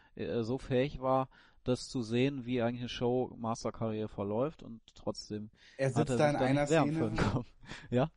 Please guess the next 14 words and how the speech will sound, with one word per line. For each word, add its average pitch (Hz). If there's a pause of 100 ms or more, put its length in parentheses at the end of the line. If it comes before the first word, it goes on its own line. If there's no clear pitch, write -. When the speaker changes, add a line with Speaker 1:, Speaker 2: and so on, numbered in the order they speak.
(100)
Speaker 2:
Er, 131
er 139
sitzt 151
da 147
in 131
einer 139
Szene 147
bei 135
der 120
Sagenhaft-Talkshow 147
mit 139
Gudrun 123
van 110
Wölk. 113